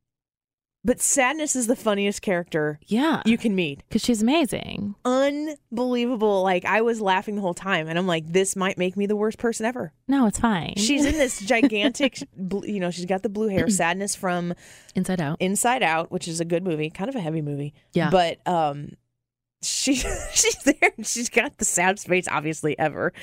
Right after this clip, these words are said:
Speaker 1: And the whole time, she's just kinda, like, ho-humming around. And you just wanna make her happy.
Speaker 2: Yeah.
Speaker 1: But I think that's kind of the reason it's funny, because you can't. <laughs>
Speaker 2: Yeah.
Speaker 1: You, like, literally cannot make her happy. But interacting with her is just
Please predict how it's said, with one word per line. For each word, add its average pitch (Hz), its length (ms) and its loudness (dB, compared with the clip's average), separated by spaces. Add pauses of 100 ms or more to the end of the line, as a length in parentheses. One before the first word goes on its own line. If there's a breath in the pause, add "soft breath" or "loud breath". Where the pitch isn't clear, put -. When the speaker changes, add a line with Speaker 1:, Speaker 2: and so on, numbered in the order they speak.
(280 loud breath)
Speaker 1:
And 240 220 0
the 254 60 6
whole 294 220 4
time, 254 440 0
she's 214 240 -8
just 233 200 -2
kinda, 226 280 -4
like, 202 240 2
ho-humming 214 560 0
around. 185 520 0 (440 loud breath)
And 240 320 2
you 254 160 0
just - 200 -8
wanna 269 280 2
make 277 160 4
her 214 80 0
happy. 220 440 0
Speaker 2:
Yeah. 233 200 0 (160)
Speaker 1:
But 226 160 4 (260)
I 220 80 6
think 339 300 -4
that's 254 180 0
kind 226 240 0
of 214 60 -2
the 190 100 0
reason 196 300 0
it's - 120 -8
funny, 208 380 -2
because 202 240 2
you 165 80 -6
can't. - 320 2 (160)
<laughs> - 100 0
Speaker 2:
Yeah. 330 180 6
Speaker 1:
You, 302 160 4
like, 269 260 2
literally 254 400 2
cannot 226 400 2
make 220 160 2
her 220 100 2
happy. 220 420 0 (440 loud breath)
But 196 320 4 (260)
interacting 208 680 0
with 202 160 0
her 190 360 0
is 170 240 -2
just 156 460 -2